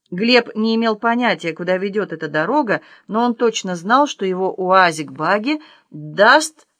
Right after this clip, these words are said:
по бездорожью фору любому навороченному иностранцу. «Нам не сюда», — сказала Дарья, которая уже немного пришла в себя.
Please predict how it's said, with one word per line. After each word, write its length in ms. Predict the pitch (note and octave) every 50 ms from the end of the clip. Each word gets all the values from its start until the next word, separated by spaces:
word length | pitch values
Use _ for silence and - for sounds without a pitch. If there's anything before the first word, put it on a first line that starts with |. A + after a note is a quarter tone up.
| _
по 120 | - A3+ C4+
бездорожью 680 | A3+ G#3+ G#3+ F3+ F3 F3+ F3 F#3+ A3+ A3+ G#3 A3 G#3+
фору 340 | G#3+ - - A#3+ C4+ C4+ B3
любому 420 | A3 G3 F#3 F3 F#3 A#3+ C4 B3 A3+
навороченному 720 | G3+ F#3+ F3+ F3 F#3+ G#3 G#3 - G#3 G3+ G3+ G3 G3 F#3+
иностранцу. 720 | F#3+ F#3+ F#3 F#3 - F#3 F3 E3 D#3 C#3 A#2+ - - - - _ _ _ _ _ _ _ _ _ _ _ _ _ _ _ _ _ _ _ _ _ _ _ _ _ _ _ _ _ _ _ _ _ _ _ _ _ _ _ _ _ _ _ _ _ _ _ _ _ _ _
«Нам 400 | - G3 G#3+ A3 A3 G#3+ G#3 F#3 - _
не 240 | - G3 G3+ G#3+ G#3+
сюда», — 360 | - - A3 G3+ G3+ F3+ D#3
сказала 440 | - - D#3 D3 D3+ D3 C#3+ C#3+ C#3
Дарья, 400 | C#3 F3 G3 A3 A#3 B3 B3+ B3+ _ _ _ _ _ _ _
которая 400 | _ G3 G3 - C4+ C4+ C4 B3
уже 200 | A3+ G#3 G3 A3
немного 400 | A3+ G#3+ G3 F#3+ G3 G#3 G3 G3+
пришла 480 | F#3 - G#3 G3+ G3+ - G3+ F#3 E3 D#3
в 60 | -
себя. 400 | - - F#3+ E3 F3 D3+ C#3 -